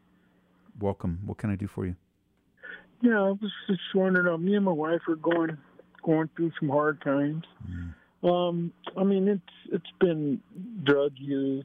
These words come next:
Speaker 2: It's been, um, you know, fooling around.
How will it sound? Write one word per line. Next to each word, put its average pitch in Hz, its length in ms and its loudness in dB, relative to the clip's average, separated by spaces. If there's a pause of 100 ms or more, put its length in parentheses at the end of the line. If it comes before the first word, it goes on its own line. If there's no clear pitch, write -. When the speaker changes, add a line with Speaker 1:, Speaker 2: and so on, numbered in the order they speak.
(140)
Speaker 2:
It's 139 120 0 (180)
been, 135 500 2 (140)
um, - 140 -4 (580)
you 143 60 6
know, 131 140 4 (100)
fooling 147 320 4
around. 131 720 0